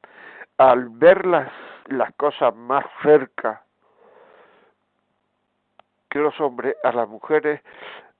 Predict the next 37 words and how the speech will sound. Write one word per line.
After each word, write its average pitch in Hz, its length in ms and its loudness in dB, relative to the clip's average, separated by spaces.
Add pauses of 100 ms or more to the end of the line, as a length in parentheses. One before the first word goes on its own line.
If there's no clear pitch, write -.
lo 120 400 -4
negativo 123 760 -6
que 143 120 -10
ocurre 139 380 -10
en 113 100 -16
casa 135 360 -6
o 110 80 -8
en 113 100 -10
la 139 100 -2
familia 143 440 -4
le 135 140 -2
ago-, 117 260 -6
le 123 160 -4
agobia 135 480 -4 (360)
muchísimo 143 800 -10
más 156 220 -6
que - 160 -6
al 147 140 -2
hombre. 147 400 -10 (1700)
Es 120 100 -20
verdad, 160 360 0
es - 140 -8
un 165 120 -10
hecho, - 260 -6
hay - 80 -6
que - 100 -2
reconocerlo. 165 800 -8 (1000)
Pero 117 200 -12
no 117 180 -14
podemos 120 380 -8
estar 110 340 -6 (120)
todo 113 300 -12
el 113 220 -14
día, 123 400 -6
todo 123 360 -8
el 120 180 -20
día, 127 340 -14